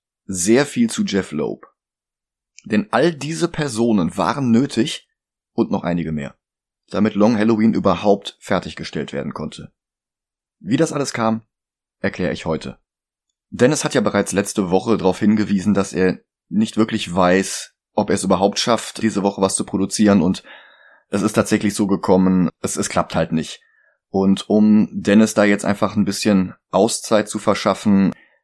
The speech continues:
mache ich heute diese Folge alleine, wobei wir heute auch eh noch nicht den Film besprechen werden.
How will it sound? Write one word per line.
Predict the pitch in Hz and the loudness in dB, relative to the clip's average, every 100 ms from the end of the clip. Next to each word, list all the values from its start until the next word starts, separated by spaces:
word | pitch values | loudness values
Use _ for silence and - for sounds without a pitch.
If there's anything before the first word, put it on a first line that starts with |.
| _ | _
mache | - 98 95 | -2 -2 -2
ich | 101 | 0
heute | 107 110 | 2 2
diese | 135 117 | 0 0
Folge | 117 117 107 113 | 0 2 2 2
alleine, | - 90 87 113 160 208 _ _ _ _ _ _ - | 0 2 4 4 2 -2 _ _ _ _ _ _ -8
wobei | 107 104 117 | 0 2 4
wir | 101 | 2
heute | 113 104 | 4 2
auch | - | 2
eh | 98 | 4
noch | 110 92 | 4 4
nicht | 95 90 | 0 0
den | 92 85 | -2 -2
Film | - 90 90 85 | 0 0 0 -2
besprechen | 95 - 87 85 92 | -8 -6 -6 -2 -2
werden. | 80 78 69 85 | -2 -4 -6 -10